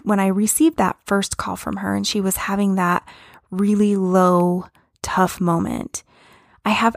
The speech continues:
absolutely no doubt, I haven't asked her this, but I have absolutely no doubt in my mind that before she called me, she probably hesitated. She probably thought about that.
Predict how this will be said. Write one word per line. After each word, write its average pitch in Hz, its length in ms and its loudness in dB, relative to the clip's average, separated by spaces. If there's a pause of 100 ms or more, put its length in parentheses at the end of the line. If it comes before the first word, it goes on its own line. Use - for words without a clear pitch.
(120)
absolutely 233 760 2
no 170 220 0
doubt, 160 300 -2
I 190 80 -2
haven't 233 340 2
asked - 340 -6
her 170 120 -4
this, 143 320 0
but 180 120 -6
I 175 80 -2
have 190 220 -2 (100)
absolutely 233 680 0
no 180 160 2
doubt 170 220 -4
in 165 100 -6
my 160 160 -4
mind 151 420 -6 (340)
that 202 120 0
before 240 400 2
she - 160 0
called 202 360 0
me, 247 340 2 (460)
she - 160 -4
probably 262 460 0
hesitated. 208 800 -4 (960)
She - 220 -2
probably 262 840 0 (720)
thought 202 360 2
about 233 320 0
that. 233 400 -2